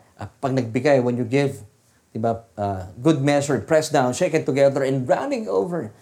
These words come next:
And then, after a while, nung nagbigay sila, inaantabayan na pala nila yung pagpapalang babalik,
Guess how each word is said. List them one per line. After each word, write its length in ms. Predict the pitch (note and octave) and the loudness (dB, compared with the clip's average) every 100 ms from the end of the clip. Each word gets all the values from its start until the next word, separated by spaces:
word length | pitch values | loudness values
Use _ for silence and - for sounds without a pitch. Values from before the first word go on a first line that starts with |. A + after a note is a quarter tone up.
| _ _ _ | _ _ _
And 240 | B3 D4 | -2 4
then, 240 | G#3 G3+ G3 | 4 4 0
after 400 | A#3 C4 - C#4 | -2 -2 2 4
a 80 | |
while, 400 | A#3+ G3+ C3+ D#3 - | 6 6 6 4 -2
nung 160 | F3 G#3+ | -2 0
nagbigay 320 | A3+ A3+ A3 | 2 0 -2
sila, 240 | G#3 F#3+ | 0 0
inaantabayan 640 | D#3 G#3+ G#3+ G3 F#3 F#3 F3+ | 2 -2 0 2 4 2 2
na 80 | F3+ | 0
pala 160 | F3 | -2
nila 400 | E3+ D3+ C#3 D3 | 0 2 2 2
yung 160 | D3+ C3+ | -4 -6
pagpapalang 480 | C#3 C#3 C3 C3 B2+ | -4 0 2 2 2
babalik, 400 | A2+ G#2 A#2 | 0 -2 -4